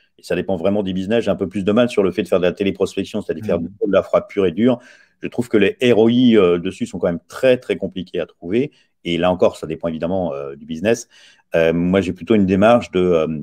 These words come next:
Speaker 1: de reco. En termes, ma reco, c'est plutôt effectivement de, de contacter les gens par cold email, euh, de après les retravailler par LinkedIn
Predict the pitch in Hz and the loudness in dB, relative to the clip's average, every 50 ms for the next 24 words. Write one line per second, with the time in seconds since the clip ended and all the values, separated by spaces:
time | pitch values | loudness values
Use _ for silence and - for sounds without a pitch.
0 | 73 - - - - - - - 87 85 90 101 107 - 131 127 117 98 - 104 | -10 -14 -16 -16 -14 -10 -4 0 2 4 4 4 4 4 4 4 4 4 2 0
1 | 104 92 90 85 78 82 82 - 120 120 110 - 87 - - - - 98 87 - | 0 2 2 0 0 0 0 2 2 2 2 0 -6 -10 -8 -6 -4 -4 -4 -4
2 | 87 - - 98 107 92 87 80 78 - - - - - _ _ _ - 104 - | -6 -6 -4 -4 -2 -2 -2 -4 -4 -6 -12 -20 -20 -20 _ _ _ -10 -8 -4
3 | - 117 - 123 110 110 - 120 110 107 98 107 101 - - - - 104 92 85 | -2 0 2 2 2 2 2 2 2 2 2 0 0 0 -2 0 0 -2 -2 -2
4 | 85 90 90 95 107 123 131 135 123 - _ _ _ _ _ _ _ - 80 80 | -2 -2 0 2 2 2 2 0 -2 -6 _ _ _ _ _ _ _ -6 -4 -2
5 | 78 76 76 76 78 78 80 78 82 80 80 - 101 101 101 98 92 92 - 110 | -2 0 -2 -2 -2 -4 -4 -6 -8 -8 -4 -2 2 4 4 4 4 2 2 0
6 | 95 90 90 87 104 110 - - 107 104 104 101 104 113 - - 95 85 85 90 | 2 2 2 2 2 2 2 2 2 4 4 4 2 0 2 2 2 2 2 0
7 | 92 90 85 95 110 123 135 143 143 143 151 | -2 -4 -4 -2 -2 -2 0 0 0 -2 -2